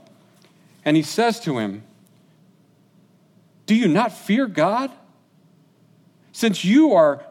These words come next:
under the same sentence, we are punished just-, justly for what we are getting. We are getting what we deserve. But this man,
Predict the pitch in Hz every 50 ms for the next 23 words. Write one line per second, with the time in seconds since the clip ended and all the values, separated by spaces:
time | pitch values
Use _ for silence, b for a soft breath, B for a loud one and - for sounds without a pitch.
0 | - _ _ _ _ - 220 254 262 214 208 180 156 156 147 - - - 233 247
1 | 240 233 220 208 190 165 - - - - - - 208 214 214 - - 120 117 113
2 | - - - - - _ _ _ _ _ _ _ _ _ _ _ _ - 175 226
3 | 247 226 185 160 - - 190 185 175 139 - - - - 190 202 208 - - -
4 | - - - _ _ - 214 240 226 - - - 156 131 117 110 B B B B
5 | _ - 185 170 180 202 190 - 160 170 175 160 147 131 117 175 190 202 190 175
6 | 156 131 - - _ _ _ _ _ _ _ _ _ _ _ _ _ _ _ 165
7 | 190 220 202 156 135 156 214 220 202 185 180 180 143 139 165 180 151 131 123 -
8 | 180 190 202 165 117 101 - - - _ _ _ _ _ _ _ _ _ _ _
9 | _ _ _ _ _ _ _ _ _ _ _ _ - 123 - - 202 214 214 -
10 | - 113 98 92 85